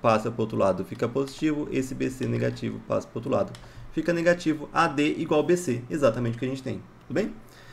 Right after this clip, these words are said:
Agora, pra chegar aqui, é só fazer o processo inverso. A gente chega que isso daqui é verdadeiro.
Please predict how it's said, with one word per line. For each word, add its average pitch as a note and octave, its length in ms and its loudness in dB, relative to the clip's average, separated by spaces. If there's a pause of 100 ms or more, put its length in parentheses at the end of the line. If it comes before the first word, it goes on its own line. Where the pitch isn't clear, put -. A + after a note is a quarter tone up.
(180)
Agora, C3 280 8
pra B2 140 2
chegar D3 200 4
aqui, G#3 360 0
é F#3+ 100 8
só F3 160 6
fazer E3 260 2
o F3 60 0
processo F3+ 460 0
inverso. C3+ 380 4 (320)
A G#2+ 100 -4
gente G2+ 260 -6
chega D3 280 0
que B2+ 180 -4
isso A#2+ 160 -2
daqui B2+ 420 2 (100)
é A#2+ 100 -2
verdadeiro. A2+ 480 2